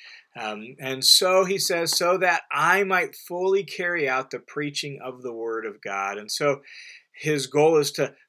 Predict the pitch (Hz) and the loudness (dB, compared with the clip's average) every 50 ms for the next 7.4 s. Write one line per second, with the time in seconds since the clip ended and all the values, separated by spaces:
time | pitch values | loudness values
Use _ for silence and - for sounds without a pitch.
0 | _ - - 170 151 - - - - 214 220 233 220 185 160 156 156 147 151 170 | _ -4 -2 -2 -2 -2 -4 -6 0 4 8 8 8 8 6 4 4 2 2 0
1 | 185 - 175 165 160 147 143 - 180 165 147 143 143 - - - 151 139 139 147 | 0 0 -2 -6 -8 -8 -8 -6 -4 -4 -4 -4 -4 -4 -2 0 2 4 4 4
2 | 143 127 127 131 147 143 - 135 156 185 175 135 127 120 - - 123 - - - | 4 2 2 0 0 0 0 -2 0 0 0 0 -2 -4 -8 -8 -8 -8 -8 -10
3 | 107 - - - 160 139 139 135 135 135 135 127 - - - 151 135 - - - | -10 -6 -2 -2 0 2 2 0 0 0 -2 -4 -4 -2 -2 -2 -2 -2 -4 0
4 | - 196 190 196 196 190 180 165 143 139 135 131 135 143 147 147 139 131 - - | 4 4 6 6 6 6 4 4 4 2 2 4 4 6 6 6 4 2 -2 -4
5 | - 123 113 104 98 - 151 139 139 - - - 202 202 196 190 190 180 160 147 | -4 -2 -2 -2 -2 -2 -2 -2 -2 -4 2 6 6 8 8 6 4 2 2 0
6 | 143 131 131 139 139 131 - - 120 107 - - - 170 - 175 175 - - - | -2 -2 -2 -2 -2 -2 -2 -6 -8 -8 -10 -6 -2 -2 -2 -2 -2 -6 -6 -4
7 | 190 190 196 196 185 175 - | -2 2 2 2 2 2 0